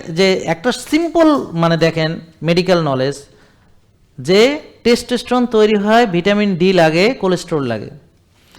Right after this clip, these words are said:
এবং ভিটামিন ডি তৈরি হয়, কোলেস্টেরল লাগে, সূর্যের আলো লাগে।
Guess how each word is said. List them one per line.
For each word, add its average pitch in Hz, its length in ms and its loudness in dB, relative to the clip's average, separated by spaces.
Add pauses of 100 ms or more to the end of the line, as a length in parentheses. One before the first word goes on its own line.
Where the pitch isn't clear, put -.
(200)
এবং 185 240 0
ভিটামিন 240 460 2
ডি 247 100 0
তৈরি 202 280 0
হয়, 214 120 2
কোলেস্টেরল 208 460 0
লাগে, 196 260 2
সূর্যের 185 360 0
আলো 156 220 4
লাগে। 117 220 -4